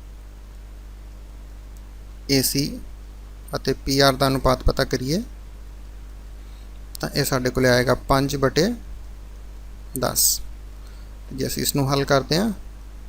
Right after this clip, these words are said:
ਤਾਂ ਸਾਡੇ ਕੋਲੇ ਇਸ ਦਾ ਉੱਤਰ ਵੀ ਇੱਕ ਬਟੇ ਦੋ ਆਇਆ। ਇੱਥੋਂ ਅਸੀਂ ਦੇਖਿਆ ਕਿ ਸਾਡੇ ਕੋਲੇ ਏ ਬੀ ਬਟੇ ਪੀ ਕਿਊ, ਬੀ ਸੀ ਬਟੇ ਕਿਊ ਆਰ ਅਤੇ ਏ ਸੀ ਬਟੇ ਪੀ ਆਰ, ਇਹਨਾਂ ਤਿੰਨਾਂ ਦੇ ਅਨੁਪਾਤ ਸਾਡੇ ਕੋਲੇ ਇੱਕੋ ਹੀ ਸਮਾਨ ਆ ਰਹੇ ਹਨ। ਇਸ ਦਾ ਮਤਲਬ ਇਹ ਦੋਵੇਂ ਤ੍ਰਿਭੁਜਾਂ ਦੀਆਂ ਸੰਗਤ ਭੁਜਾਵਾਂ ਜਿਹੜੀਆਂ ਹਨ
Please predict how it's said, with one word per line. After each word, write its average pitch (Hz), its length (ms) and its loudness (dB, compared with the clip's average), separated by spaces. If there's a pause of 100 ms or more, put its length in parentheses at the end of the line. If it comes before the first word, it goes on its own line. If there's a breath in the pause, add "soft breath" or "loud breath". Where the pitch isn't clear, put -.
(420)
ਤਾਂ 143 100 0
ਸਾਡੇ 135 240 0
ਕੋਲੇ 135 200 2
ਇਸ 127 100 0
ਦਾ 131 120 2
ਉੱਤਰ 127 300 0
ਵੀ 160 120 2 (100)
ਇੱਕ - 160 -4
ਬਟੇ 127 220 2
ਦੋ 123 200 6
ਆਇਆ। 120 240 6 (840 loud breath)
ਇੱਥੋਂ 151 220 10
ਅਸੀਂ 143 140 6
ਦੇਖਿਆ 180 360 6
ਕਿ 175 140 4
ਸਾਡੇ 143 220 4
ਕੋਲੇ 143 320 6
ਏ 143 100 4
ਬੀ 147 140 4
ਬਟੇ 165 260 6
ਪੀ 175 180 4
ਕਿਊ, 185 300 4
ਬੀ 135 300 0
ਸੀ 156 160 0
ਬਟੇ 156 240 4
ਕਿਊ 160 280 6
ਆਰ 156 120 8
ਅਤੇ 151 240 0
ਏ 147 120 4
ਸੀ 151 140 0
ਬਟੇ 143 240 0
ਪੀ 139 220 0
ਆਰ, 131 200 2
ਇਹਨਾਂ 156 180 4
ਤਿੰਨਾਂ 151 320 4
ਦੇ 151 120 6
ਅਨੁਪਾਤ 131 400 2
ਸਾਡੇ 127 240 0
ਕੋਲੇ 139 280 4 (500 loud breath)
ਇੱਕੋ - 220 2
ਹੀ 175 60 8
ਸਮਾਨ 139 340 2
ਆ 131 120 8
ਰਹੇ 135 120 6
ਹਨ। 180 140 2 (100)
ਇਸ 147 140 0
ਦਾ 143 100 8
ਮਤਲਬ 151 400 4
ਇਹ 151 80 4
ਦੋਵੇਂ 143 300 6
ਤ੍ਰਿਭੁਜਾਂ 143 460 8
ਦੀਆਂ 143 160 4
ਸੰਗਤ 135 400 2
ਭੁਜਾਵਾਂ 139 320 4
ਜਿਹੜੀਆਂ 127 300 4
ਹਨ 156 220 4